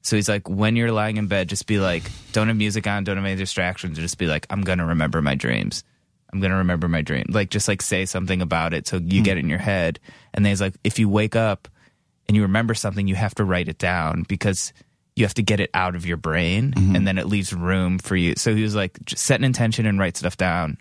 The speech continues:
Speaker 1: and then look at it." And he's
Speaker 2: Hmm.
Speaker 1: like, "If you do that every night, eventually." And I tried it for, like, a couple weeks and it didn't work, and then I got frustrated. And
Speaker 2: So you haven't lucid,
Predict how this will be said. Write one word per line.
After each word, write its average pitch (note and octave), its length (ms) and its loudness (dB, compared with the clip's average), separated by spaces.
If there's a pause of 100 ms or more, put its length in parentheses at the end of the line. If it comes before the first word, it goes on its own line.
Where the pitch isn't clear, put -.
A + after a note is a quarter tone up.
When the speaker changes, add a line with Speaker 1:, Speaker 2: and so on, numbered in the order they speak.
(140)
Speaker 1:
and F#2+ 100 2
then F2+ 120 2
look F2 160 -2
at E2 180 -2
it." D2 160 -6
And F2+ 80 -4
he's E2+ 120 -2
Speaker 2:
Hmm. F#2 60 2
Speaker 1:
like, E2 180 0 (140)
"If - 120 -4
you G#2 60 2
do G2 120 2
that F#2 160 0
every F2+ 220 -4
night, D#2+ 360 -2
eventually." E2 720 -2 (320)
And G#2+ 100 2
I G#2+ 60 2
tried G#2 280 0
it - 160 -2
for, A2 120 -2
like, F2+ 220 -2
a - 40 -4
couple E2+ 260 0
weeks D#2+ 200 -2
and D#2+ 120 0
it D#2 120 0
didn't D2 220 0
work, C#2 260 0
and C#2+ 100 -4
then C#2+ 80 -2
I C2 60 -2
got C#2 140 -2
frustrated. A#1+ 580 0
And G1+ 140 0
Speaker 2:
So B2 140 2
you G#2+ 80 4
haven't G#2 360 2
lucid, F2+ 440 -2